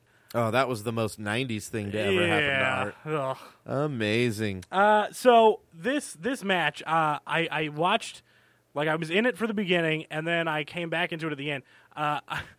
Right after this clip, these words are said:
Speaker 2: I won't go into too much detail, but, uh, I'm watching it, and my roommate is watching a video on his phone on how to make, uh, homemade biscuits 'cause he likes to cook. And he's <laughs> watching this video, and it's just this old woman in her kitchen, and she's talking about cooking,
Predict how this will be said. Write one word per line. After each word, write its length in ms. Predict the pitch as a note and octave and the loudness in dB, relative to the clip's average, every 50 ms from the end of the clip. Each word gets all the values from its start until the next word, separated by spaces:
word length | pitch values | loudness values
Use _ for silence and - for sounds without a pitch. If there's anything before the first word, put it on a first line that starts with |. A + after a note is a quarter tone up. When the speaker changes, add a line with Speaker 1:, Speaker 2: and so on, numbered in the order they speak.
| - - - - _ - | -20 -20 -20 -20 _ 0
Speaker 2:
I 60 | D3 | 4
won't 160 | G#3 C#4+ D#4+ C#4 | 4 4 4 4
go 100 | C#4+ C4+ | 2 2
into 120 | B3+ A3 G#3+ | 2 0 0
too 260 | F3+ - A#3+ A#3 A3+ | -4 -2 -2 0 2
much 220 | G#3+ G3 F#3+ E3+ | 2 2 2 2
detail, 480 | E3 F#3+ F3+ C#3 - G3 F#3+ E3+ D#3+ D3+ | 0 -2 -4 0 2 4 4 4 2 2
but, 220 | D3 E3 D#3+ D3 - - - - - - _ _ - - | 2 0 0 0 -2 -10 -20 -20 -20 -20 _ _ -10 -4
uh, 300 | D#3+ D#3+ D#3 D#3 D3+ - - _ _ _ _ _ - | -2 0 2 2 0 -2 -6 _ _ _ _ _ -2
I'm 160 | E3+ F3+ F#3 | -2 0 2
watching 320 | G#3+ B3 C4 C4 - G#3+ F#3 | 2 4 4 4 2 2 -2
it, 120 | F3+ F3 - | -2 -2 -2
and 100 | E3 F3 | -4 -2
my 100 | F3 D#3 | 0 -2
roommate 520 | D3+ D3 E3+ G#3+ A#3 A3 G#3+ G3 F#3 F3+ - | 0 2 4 4 4 6 6 4 4 2 0
is 140 | D#3+ D3+ D3+ | -4 -2 2
watching 340 | E3 F3 F#3 F3+ F#3 E3+ | 2 2 4 2 0 -2
a 60 | D#3+ D#3 | -2 -2
video 220 | E3+ E3+ E3+ D#3+ | 0 0 2 2
on 80 | D#3 D3 | 0 0
his 100 | C#3+ C3 | -2 -6
phone 320 | - E3 D#3+ D3+ D3 C#3+ | -2 -2 0 0 0 -2
on 200 | C3+ B2+ C#3+ C#3+ | -2 -4 -4 -4
how 200 | C#3 C3 D3+ D3 | -2 -2 -2 -2
to 60 | C#3+ D3 | -2 -2
make, 360 | C#3+ C#3+ C#3 C#3 C3+ - - _ - - - _ _ | -2 -4 -4 -4 -6 -10 -20 _ -20 -20 -20 _ _
uh, 180 | B2+ C3 B2+ A#2 | -6 -6 -6 -4
homemade 540 | - - E3 D#3 D#3 D3+ D3 C#3+ C#3 C3 C3+ | -2 0 0 0 0 -2 -2 -2 -4 -4 -4
biscuits 420 | D3 C#3 - - B2 B2 - - | -6 -6 -4 -8 -16 -16 -16 -16
'cause 140 | - C#3+ B2+ | -16 -12 -12
he 60 | B2+ | -10
likes 220 | B2+ C3 C#3 - - | -8 -10 -10 -10 -12
to 80 | - | -16
cook. 280 | A#2 - D#3+ C3 - - _ _ - - - - - _ | -6 -4 -4 -4 -4 -8 _ _ -20 -20 -20 -20 -16 _
And 100 | - C#3+ | -6 -4
he's 140 | D3+ D#3 F3 | -2 -2 -2
<laughs> 160 | D#3+ C#3 - | -2 -2 -2
watching 300 | B3+ B3 - D4+ B3+ G3 - | -4 -2 0 0 0 0 -2
this 140 | A3 G#3 F#3+ | -4 -4 -4
video, 640 | F3+ E3 - - F#3 F3 F#3 - F3+ D3+ B2+ D3+ - - - - - - - - - | -8 -8 -6 -4 -4 -4 -2 -2 -4 -4 -4 -6 -10 -16 -20 -20 -20 -20 -20 -16 -2
and 140 | - F#3 G#3 | 2 2 2
it's 80 | A3+ G#3+ | 4 2
just 140 | C4+ A#3 | 0 2
this 120 | B3 A#3 F3+ | 2 0 4
old 300 | - F3 B3 D#4+ D4+ B3+ | 6 6 6 6 6 4
woman 280 | A3 F#3+ G3 G3 F#3+ F3 | 2 4 4 2 2 2
in 120 | E3 G3+ | 0 -2
her 100 | A#3+ B3 - | -2 -2 -2
kitchen, 340 | - F#3+ E3 - D3+ C#3+ | -2 -4 -2 -2 -6 -8
and 100 | C#3 D3 | -8 -10
she's 160 | C#3+ - C3+ - | -12 -14 -14 -6
talking 320 | - F#3 G#3 G#3+ A3+ G#3+ | -4 -4 -2 -2 -2 -2
about 200 | G3+ G3 F3+ - | -2 -2 -2 -2
cooking, 260 | - F3+ - D3+ D3 | -6 -6 -6 -6 -12